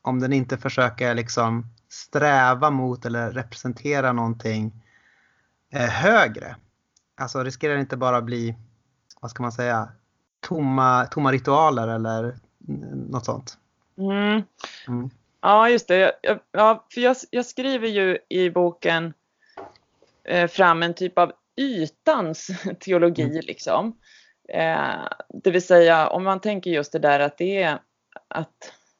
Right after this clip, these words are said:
Speaker 2: att, eh, de kristna handlingarnas mystik ligger i själva handlingen som sådan och
Speaker 1: Mm.
Speaker 2: inte i våra förklaringar eller bakomliggande idéer eller sådär. Och då kan man ju precis som du säger, så, ja, men det låter ju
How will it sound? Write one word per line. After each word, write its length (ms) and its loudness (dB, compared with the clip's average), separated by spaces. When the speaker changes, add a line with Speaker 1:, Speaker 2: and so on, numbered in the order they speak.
Speaker 2:
att, 360 -8
eh, 240 2
de 180 -2
kristna 360 -6
handlingarnas 600 0
mystik 420 -2
ligger 380 0
i 140 0
själva 220 0
handlingen 600 -2
som 140 -4
sådan 540 2
och 120 2
Speaker 1:
Mm. 120 2
Speaker 2:
inte 200 0
i 360 0
våra 500 2
förklaringar 680 0
eller 220 -2
bakomliggande 640 -4
idéer 500 -4
eller 160 -6
sådär. 360 0
Och 140 2
då 100 6
kan 140 0
man 80 2
ju 40 0
precis 260 -2
som 120 -8
du 80 -6
säger, 200 -2
så, 80 -6
ja, 100 -4
men 140 -4
det 100 4
låter 300 2
ju 200 -2